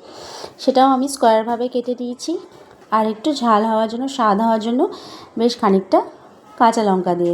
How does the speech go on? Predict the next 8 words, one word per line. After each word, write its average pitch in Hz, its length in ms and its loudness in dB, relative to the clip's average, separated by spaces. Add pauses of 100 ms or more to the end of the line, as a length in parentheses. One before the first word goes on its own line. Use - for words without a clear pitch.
নিলাম। 175 220 -4 (760)
তো 233 60 2 (200)
এইভাবে 277 340 4 (100)
কিন্তু 294 240 0 (200)
ভাজার 214 380 2 (100)
ওপরেই 277 420 2
রান্নাটা 190 460 0 (120)
হবে। 175 280 0